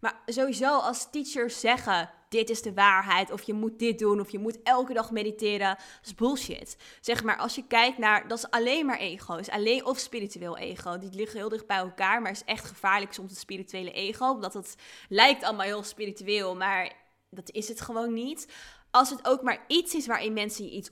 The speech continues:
opleggen of je power away halen, dus je, jouw kracht bij je weghalen, of ze leggen je iets op, gewoon zo simpel als elke dag mediteren, in het moeten, hè. Kijk, je kan wel zeggen, "Hey, dat werkt voor mij", dat is heel wat anders, als dat je zegt, "Je moet elke dag mediteren, want alleen zo kom je spiritueel verder."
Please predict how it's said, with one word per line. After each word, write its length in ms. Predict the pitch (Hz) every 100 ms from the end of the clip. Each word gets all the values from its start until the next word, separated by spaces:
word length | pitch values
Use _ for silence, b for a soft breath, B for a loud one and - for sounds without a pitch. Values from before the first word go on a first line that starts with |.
| -
opleggen 680 | 302 320 269 196 - 190 -
of 180 | 262 -
je 120 | 208
power 500 | - 196 214 277 -
away 300 | 233 226 233
halen, 280 | 214 226 214
dus 140 | 202
je, 140 | -
jouw 320 | 196 196 190 185
kracht 320 | - 208 -
bij 160 | - 240
je 100 | 226
weghalen, 720 | 214 262 214 196 202 202 339 440 B B B
of 120 | B 196
ze 120 | 190
leggen 260 | 180 -
je 60 | 196
iets 160 | 196 -
op, 240 | 277 -
gewoon 220 | - 311
zo 100 | 202
simpel 400 | 190 254 285 247
als 120 | 196
elke 300 | - 185 190
dag 200 | 185 190
mediteren, 680 | 196 175 185 190 190 220 294 - B B
in 120 | 233
het 140 | 196
moeten, 340 | 202 247 254 180
hè. 80 |
Kijk, 160 | 214 -
je 100 | 226
kan 140 | 277
wel 100 | 285
zeggen, 220 | 269 294 285
"Hey, 80 |
dat 120 | 262 220
werkt 200 | 247 247
voor 120 | 202
mij", 200 | 240 208
dat 80 | 208
is 100 | 208
heel 180 | 233
wat 160 | 208 196
anders, 440 | 202 196 170 185
als 120 | 214 202
dat 120 | 196
je 60 |
zegt, 160 | 190 196
"Je 80 | 190
moet 380 | 190 208 311 294
elke 280 | 185 220
dag 160 | 208 214
mediteren, 500 | 214 196 202 196 185
want 140 | -
alleen 280 | - 180 196
zo 220 | 196 202
kom 180 | 262 220
je 60 | 202
spiritueel 460 | - 185 185 165
verder." 420 | 180 185 185 190